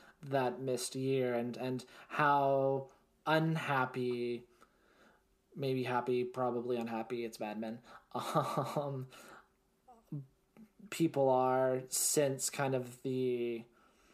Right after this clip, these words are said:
the, the pivotal moment or in, in the respective relationships. Um, still don't like Carlton.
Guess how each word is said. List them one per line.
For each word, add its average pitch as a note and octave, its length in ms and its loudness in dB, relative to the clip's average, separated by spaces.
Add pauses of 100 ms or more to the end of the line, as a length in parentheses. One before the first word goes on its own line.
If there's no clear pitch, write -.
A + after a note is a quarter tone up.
(440)
the, C#3+ 180 0
the D3 200 0
pivotal E3+ 520 6
moment C#3 480 2
or B2+ 240 4
in, C3+ 640 -4
in C3 420 -2 (360)
the C#3 100 -2
respective B2+ 580 -2
relationships. B2 960 -6 (380)
Um, C3 520 0 (1000)
still - 260 4
don't G3+ 160 4
like F#3 180 2
Carlton. C#3+ 480 0